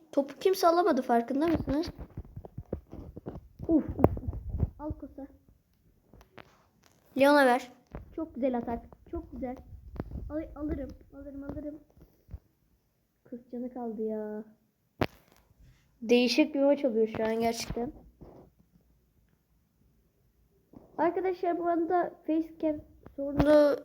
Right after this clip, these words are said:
birkaç video sonra çözmeye çalışacağım. Facecam yapamadım nedense.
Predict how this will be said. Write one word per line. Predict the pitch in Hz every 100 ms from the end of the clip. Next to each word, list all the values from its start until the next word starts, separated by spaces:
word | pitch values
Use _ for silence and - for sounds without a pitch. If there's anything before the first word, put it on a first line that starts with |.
| -
birkaç | 226 277 277 - - - 269 -
video | 247 262
sonra | 262 262 262
çözmeye | 262 262 262 262
çalışacağım. | 262 247 - - 262 277 - -
Facecam | 277 269 262 262 277 269
yapamadım | 254 262 269 226 214
nedense. | 214 214 214 220 -